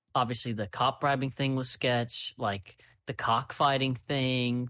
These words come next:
the sexual <laughs> abuse, to the stealing of the cars, to, like, the, "Oh, you don't look like a gringo now anymore, senor,"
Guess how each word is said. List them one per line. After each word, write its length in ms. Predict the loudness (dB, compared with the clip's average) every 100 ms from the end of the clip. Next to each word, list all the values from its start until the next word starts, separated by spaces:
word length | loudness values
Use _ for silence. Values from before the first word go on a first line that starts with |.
| -8
the 460 | -6 -4 -4 -6 -8
sexual 560 | -8 -4 -4 -4 -6 -6
<laughs> 140 | -6
abuse, 720 | -2 4 6 8 6 4 -2
to 180 | -2 0
the 140 | 0 -2
stealing 480 | -2 0 2 0
of 80 | -2
the 60 | -4
cars, 540 | 0 4 6 6 2 -8 -18 -20 0
to, 140 | 4
like, 320 | 6 4 2 2
the, 340 | 2 2 -2 -10 -20 -20 _ 0
"Oh, 120 | 2
you 160 | 4 2
don't 180 | 2 0
look 140 | 0
like 160 | 0 0
a 80 |
gringo 560 | -2 2 4 4 2 0
now 420 | 0 2 4 4
anymore, 520 | 2 0 2 4 6 6
senor," 600 | 4 2 2 4 2